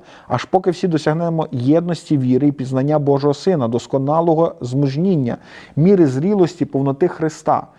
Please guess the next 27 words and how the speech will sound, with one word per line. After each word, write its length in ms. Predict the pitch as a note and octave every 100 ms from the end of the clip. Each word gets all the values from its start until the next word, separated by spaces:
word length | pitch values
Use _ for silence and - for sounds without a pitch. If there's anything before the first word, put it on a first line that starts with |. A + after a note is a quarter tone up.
| - -
щоб 260 | - E3 D3
ми 180 | E3+ G#3
не 120 | F#3
були 260 | D#3+ F#3 G#3+
більш 320 | F3 E3 -
малими 320 | D#3 E3 D#3
дітьми, 320 | C#3 C#3 E3+
які 180 | D3 C3+
хитаються 520 | - C#3+ D#3+ D3+ C#3
і 20 | B2+
захоплюються 760 | C3 D#3+ D3 C3+ A#2+ - A#2 - - -
всяким 380 | F3 E3 D#3+
вітром 300 | D3+ D#3+ D#3
вчення, 380 | C3+ D3+ D3 C#3
людською 460 | B2+ B2 - D3 C#3
підступністю, 720 | C#3 - - D3+ C3+ - C3
лукавством, 520 | B2+ C#3 A#2+ - A2+
що 200 | - C3+
вводить 320 | B2+ D3 B2+
в 60 | C3
оману, 400 | B2+ B2 A2+ A#2 - - -
але 160 | C3+
щоб 220 | C#3+ F3
ми 100 | F3+
в 100 | F3+
любові 360 | E3 D3+ F3 E3+
були 340 | C#3+ D3+ E3